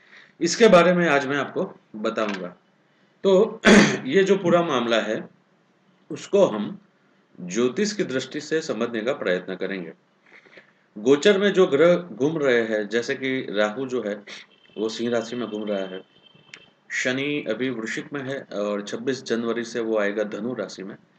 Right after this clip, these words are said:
तो ज़्यादा तौर पे जो भी, आ, प्रश्न उपस्थित होते हैं जीवन में, चाहे कानूनी हो,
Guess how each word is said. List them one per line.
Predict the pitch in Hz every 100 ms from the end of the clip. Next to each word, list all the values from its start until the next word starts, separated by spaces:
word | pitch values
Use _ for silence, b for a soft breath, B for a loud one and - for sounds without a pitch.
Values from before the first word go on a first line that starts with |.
| b b b b -
तो | 185
ज़्यादा | 139 135 139 196
तौर | 190 180 175
पे | 175 175 175 175 175 107
जो | 104 120 127
भी, | 151 180 180 175 - -
आ, | 110 107 107 107
प्रश्न | - _ 185 180 -
उपस्थित | 127 - 120 156 - 165
होते | 127 123 135
हैं | 104 92
जीवन | 90 92 95
में, | 117 220 - b b b b b _ _ _ -
चाहे | 123 123 139 139
कानूनी | - 101 110 117 117
हो, | 110 107 104 101 -